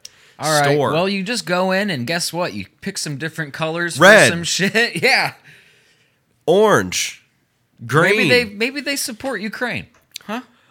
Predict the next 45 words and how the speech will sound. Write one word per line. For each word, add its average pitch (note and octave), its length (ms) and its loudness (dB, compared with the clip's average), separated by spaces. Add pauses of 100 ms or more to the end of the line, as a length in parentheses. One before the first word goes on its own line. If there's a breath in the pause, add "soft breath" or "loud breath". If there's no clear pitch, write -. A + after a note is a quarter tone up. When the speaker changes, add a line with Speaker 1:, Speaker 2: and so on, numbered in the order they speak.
(120 soft breath)
Speaker 2:
Uh, C3 220 0
the B2+ 40 -4
Speaker 1:
You B2+ 40 -2
ever C3+ 40 -2
Speaker 2:
store, F3+ 400 0
Speaker 1:
think G3+ 120 -2
about F#3+ 260 -6
that? F#3 200 -2
Speaker 2:
the C#3+ 100 0
store F#3 360 0
is F3+ 100 0
Speaker 1:
Sweden? - 100 -6
Speaker 2:
called D#3 280 0
S-, - 260 -2
Steer. C#3 720 0
Speaker 1:
Sweden? B3 360 -14 (160)
Speaker 2:
Steer D#3+ 760 -2 (320)
in C3 140 -8
the, C3+ 140 -4
in C#3 80 0
the C3 60 -2
game. A#2+ 440 -2 (100)
It's B2+ 240 -4
S C#3 220 0
T C#3+ 240 -2
Y C3 340 0
R. A#2 420 -2 (260 loud breath)
Speaker 1:
Steer. D#2+ 360 -12
Speaker 2:
Clearly C#3 360 -2
a B2 60 -2
joke, A#2+ 420 -6
uh, A2 380 -6 (180)
spelling A#2 420 -4
of G#2 100 -10
store. A2+ 540 -6
Uh, G2+ 400 -6
it A2 160 -8
is, A2+ 400 -6
by G#2 380 -8
coincidence, G#2+ 580 -10
a - 80 -10
Swedish G#2+ 440 -8
word G#2+ 240 -8
meaning G2+ 260 -8
controls. G2 800 -10